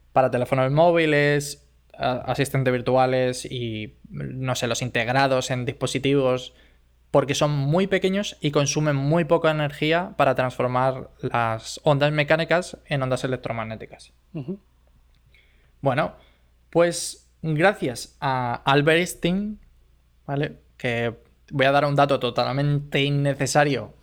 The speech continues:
Speaker 2: <laughs>
Speaker 1: pero que me gusta darlos. <laughs> Y es, eh, ¿tú sabes por qué recibió el premio Nobel, Albert Einstein?
Speaker 2: Por el peinado.
Speaker 1: Casi. No, pero la mayor parte de la gente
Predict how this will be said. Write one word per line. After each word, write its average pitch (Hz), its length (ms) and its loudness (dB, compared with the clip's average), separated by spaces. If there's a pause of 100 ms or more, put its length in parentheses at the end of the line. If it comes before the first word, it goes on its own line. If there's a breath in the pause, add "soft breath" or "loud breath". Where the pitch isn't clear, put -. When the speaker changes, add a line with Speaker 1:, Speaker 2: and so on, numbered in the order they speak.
(160 loud breath)
Speaker 2:
<laughs> - 240 0
Speaker 1:
pero 123 220 0
que 131 120 0
me 120 100 -2
gusta 139 320 0
darlos. 156 460 0 (100)
<laughs> - 0 - (880 loud breath)
Y 160 120 2
es, - 360 -2
eh, 156 120 -4
¿tú - 160 0
sabes 208 240 4
por 202 160 2
qué 190 100 4
recibió 180 320 2
el 170 120 4
premio 170 260 2
Nobel, 214 340 2 (760)
Albert 156 280 2
Einstein? 208 480 -4 (800)
Speaker 2:
Por 123 160 -2
el 113 100 -4
peinado. 120 460 -4 (960)
Speaker 1:
Casi. 143 340 -2 (1200)
No, 156 340 0
pero 143 200 4
la 139 160 2
mayor 143 160 2
parte 202 180 0
de 196 60 4
la 180 60 2
gente 208 580 -4